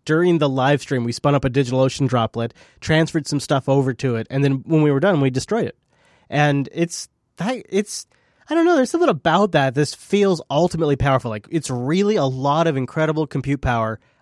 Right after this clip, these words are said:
on demand. And you can spin it up and you can use it and you can run your Linux that you like to use. And there's great documentation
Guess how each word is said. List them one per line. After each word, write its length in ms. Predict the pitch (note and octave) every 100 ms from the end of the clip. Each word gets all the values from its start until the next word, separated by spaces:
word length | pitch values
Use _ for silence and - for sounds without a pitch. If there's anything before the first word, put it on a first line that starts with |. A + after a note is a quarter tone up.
| _
on 280 | D3 C#3+ C#3
demand. 420 | B2 B2 G#2 A#1 - _ _
And 160 | C#3+
you 100 | D#3+
can 140 | E3 C3+
spin 280 | - - F#3
it 80 |
up 180 | F3 F3
and 140 | D3 D3+
you 80 |
can 160 | D3 C3
use 260 | C3+ E3+ E3
it 120 | E3+
and 120 | C#3
you 60 | B2+
can 200 | B2 A2+
run 360 | C#3 D#3 F3
your 120 | E3
Linux 300 | D3+ D#3+ F3
that 100 | - C3
you 120 | D#3+
like 200 | D#3 D#3
to 100 | C3
use. 260 | C#3+ D#3+
And 60 | C#3
there's 160 | A2+ -
great 280 | C#3 D3
documentation 920 | E3+ D3 D#3+ D#3+ D3+ - D3 D3 D3